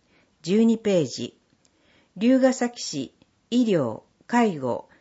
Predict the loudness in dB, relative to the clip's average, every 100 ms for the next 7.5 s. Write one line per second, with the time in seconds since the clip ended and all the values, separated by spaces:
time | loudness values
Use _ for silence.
0 | _ -8 2 4 4 2 0 2 2 2
1 | -2 -2 2 2 2 -2 -2 -2 -2 -2
2 | -2 -2 -6 -6 -4 -4 -2 0 0 0
3 | -4 -6 -4 -6 -6 -10 _ _ _ _
4 | _ _ -2 4 6 6 2 4 4 4
5 | 4 2 0 0 0 0 -2 -4 -6 -6
6 | -4 0 0 0 -2 2 2 2 -4 -4
7 | -6 -6 -4 -6 -10